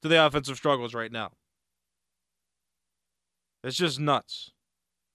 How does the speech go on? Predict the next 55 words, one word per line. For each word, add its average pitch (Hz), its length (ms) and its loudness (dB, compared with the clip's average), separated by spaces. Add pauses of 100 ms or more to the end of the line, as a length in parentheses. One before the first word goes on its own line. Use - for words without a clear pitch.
(240)
Four 240 160 6
one 220 160 6
two, 208 140 4
nine 202 220 6
two 180 140 2
eight, 180 120 4
nine 165 200 4
three 165 160 -2
seven 156 340 2
zero. 160 220 4
If 147 100 0
you 156 60 0
wanna 160 140 2
give 151 100 0
me 147 80 2
a 131 60 0
call, 151 240 2
you're 139 100 0
welcome 143 320 0
to. 143 160 -2
Again, 131 280 -2 (100)
uh, 123 120 -6
you 120 120 -6
can 139 80 -6
also 131 240 -4
hit 139 120 -4
me 139 80 -8
up 131 140 -8
on 117 140 -6
Twitter. 143 340 0 (380)
That's 113 140 -8
at 143 200 0
Callas 143 400 2
underscore 131 400 -4
three 135 240 -8
three. 139 280 -6
That's 123 180 -8
C 139 300 -6
A 127 260 -2 (460)
L 135 220 -2
L 131 220 -2
A 131 180 -2
S 127 380 -4
underscore 139 560 -4
three 135 340 -8
three. 135 460 -6 (1700)
I 151 40 -2
mean, 196 120 6
you're 196 140 8
frustrated 214 540 4
that 202 120 -2
the 180 80 0
Pirates 196 440 4
gave 185 200 4
us - 340 2